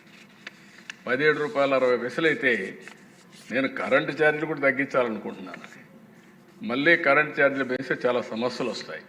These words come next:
నా అనుభవంతో ఒకసారి అయితే హైదరాబాద్కి నీళ్ళు ఇవ్వాలి, నీళ్ళు ఇవ్వాలంటే చాలామంది చాలా ప్రయోగాలు చేశారు,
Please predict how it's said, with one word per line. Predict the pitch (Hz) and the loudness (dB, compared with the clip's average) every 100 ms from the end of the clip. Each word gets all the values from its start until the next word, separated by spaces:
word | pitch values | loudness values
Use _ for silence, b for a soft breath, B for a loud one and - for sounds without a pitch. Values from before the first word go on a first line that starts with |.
| - - - - - - | -20 -20 -20 -20 -20 -10
నా | 113 | -2
అనుభవంతో | 127 131 147 165 160 | 0 2 4 4 4
ఒకసారి | 143 - 135 139 | 0 2 4 4
అయితే | 139 131 117 101 104 - - - - - - - | 2 2 0 0 -6 -16 -20 -20 -20 -20 -20 -6
హైదరాబాద్కి | 123 143 147 147 143 131 | 0 2 4 4 2 2
నీళ్ళు | 127 127 127 | 0 2 0
ఇవ్వాలి, | 98 87 - - - - - - _ _ _ - - - - - - - - - | -2 -6 -14 -20 -20 -20 -20 -20 _ _ _ -20 -20 -20 -20 -20 -20 -20 -20 -6
నీళ్ళు | 123 180 180 | 0 2 4
ఇవ్వాలంటే | 175 165 165 160 165 180 160 156 - - - | 6 8 6 4 2 4 4 0 -6 -8 -8
చాలామంది | 98 143 156 160 165 | -2 2 4 2 0
చాలా | 165 147 147 | 2 4 4
ప్రయోగాలు | 147 135 139 139 127 113 | 4 4 4 6 4 2
చేశారు, | 101 82 | -6 -8